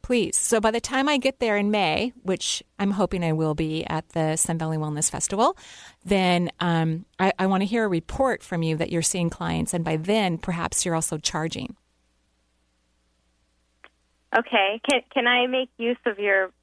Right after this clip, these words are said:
Speaker 2: wonderful intuition? Um,
Speaker 1: Sure.
Speaker 2: in terms of, uh, fields, I have so many that, that I just love and I'm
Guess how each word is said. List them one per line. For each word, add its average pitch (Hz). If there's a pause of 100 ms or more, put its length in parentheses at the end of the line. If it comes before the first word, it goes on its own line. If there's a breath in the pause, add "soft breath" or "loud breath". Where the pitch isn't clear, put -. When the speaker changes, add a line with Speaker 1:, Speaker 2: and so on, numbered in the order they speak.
Speaker 2:
wonderful 196
intuition? 180 (200)
Um, 190
Speaker 1:
Sure. 269 (680)
Speaker 2:
in 202
terms 202
of, 175
uh, 165 (220)
fields, 180
I 180
have 170 (500 soft breath)
so 196
many 185
that, 156 (1040 loud breath)
that 170
I 165
just 175
love 160
and 170
I'm 160